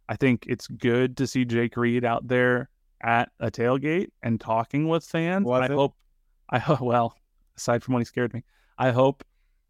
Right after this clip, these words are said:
Speaker 1: he continues to be more visible, because if I had advice from a fan standpoint for Jake Reed, not that he asked me, but I would say that there is a perception among the fan base that he is, um,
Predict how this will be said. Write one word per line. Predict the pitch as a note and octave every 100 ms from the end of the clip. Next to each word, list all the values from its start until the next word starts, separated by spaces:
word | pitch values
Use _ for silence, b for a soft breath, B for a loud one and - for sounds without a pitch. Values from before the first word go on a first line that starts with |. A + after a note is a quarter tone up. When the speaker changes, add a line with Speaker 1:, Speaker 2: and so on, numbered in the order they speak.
| _ _ _ _ _ _
Speaker 1:
he | - C3
continues | B2 A#2 B2 B2 C3 -
to | B2
be | A#2 A#2+ B2 B2 _ _ _ _ _ -
more | G#2+ A2 A2+
visible, | A2 A2 A2 B2 C3+ D3+
because | E3+ B2 - A2+
if | A2
I | B2
had | B2 C3
advice | A#2+ A2 A2 C3
from | C3+
a | A2+
fan | - A#2+ B2
standpoint | - C#3 - C#3+ C3
for | B2 A#2+
Jake | A#2+ A#2+
Reed, | A#2+ B2+
not | A2+ A2 A2+
that | A2+
he | A#2
asked | A2+ A2+ -
me, | C#3+ D#3 - _ _ _ -
but | A#2 -
I | A#2+ A#2
would | A#2
say | - A#2+
that | A#2+ A#2
there | A#2 A#2
is | B2+ B2 A#2+
a | B2
perception | - A#2+ - B2 - C3+
among | B2+ A#2+ B2 A#2+
the |
fan | A2 B2 B2
base | C3 D#3+ E3+
that | - B2 - _ _ _ _ _ _
he | - B2 A#2+ B2
is, | A#2+ A#2 A2 - -
um, | A#2+ A2+ A2 G#2+ G#2+